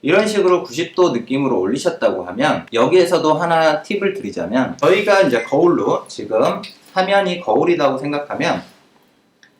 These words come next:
이렇게만, 거울로 이렇게만 봤을 때는 삐져나오지 않으신데, 고객의 얼굴을 제 위치에 몸이 약간 바뀌셔서 제 위치에, 제가 있는 몸 위치가 살짝 바뀌어서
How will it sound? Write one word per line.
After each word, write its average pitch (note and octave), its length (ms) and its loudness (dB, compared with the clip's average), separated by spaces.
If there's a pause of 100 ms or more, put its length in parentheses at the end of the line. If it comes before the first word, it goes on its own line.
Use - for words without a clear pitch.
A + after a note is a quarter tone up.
(140)
이렇게만, G3+ 760 -2
거울로 F3+ 440 2
이렇게만 D3 560 -2
봤을 - 320 -12
때는 A2 240 -6
삐져나오지 F#3 580 0
않으신데, - 640 -6 (360)
고객의 E3 340 0
얼굴을 A2 600 -2
제 D#3 240 2
위치에 D#3+ 480 0
몸이 A#2+ 260 -2
약간 - 400 -4
바뀌셔서 A#2 800 -6 (160)
제 C3+ 280 0
위치에, D#3 640 -2 (360)
제가 D3 420 2
있는 C#3+ 400 0
몸 C3 180 0
위치가 D#3 520 0
살짝 G3+ 360 -4
바뀌어서 F#3+ 720 -2